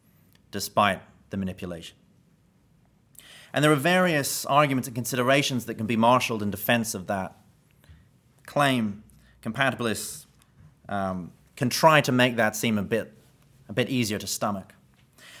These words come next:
But even Michael McKenna concedes that manipulation star retains a kind of lingering implausibility.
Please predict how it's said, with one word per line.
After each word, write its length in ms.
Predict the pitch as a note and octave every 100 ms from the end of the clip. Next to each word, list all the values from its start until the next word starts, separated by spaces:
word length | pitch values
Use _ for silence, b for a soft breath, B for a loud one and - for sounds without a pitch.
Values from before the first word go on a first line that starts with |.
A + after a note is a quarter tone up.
| B
But 140 | - C#3
even 640 | F#3 A3 F3 E3 D3 A#2+ - _ _ _ _ -
Michael 280 | D3 C#3+
McKenna 540 | A#2 A2 D#3 E3+ G2 F#2+ _ _ _ _ _ _ _ b b b -
concedes 800 | B2+ B2 F3+ F3 B2 G2 - - b b b b b b b _
that 100 | B2+
manipulation 600 | B2 C#3 D3+ C3+ C3 B2
star 340 | - - C#3 A2+
retains 800 | A#2 - E3 D#3 C3+ G#2+ - -
a 80 |
kind 320 | - - C#3+ C3
of 80 |
lingering 460 | A2 B2 B2+ A#2+ A2+
implausibility. 800 | G#2+ G#2+ A2 F#2+ F#2+ F2+ F2+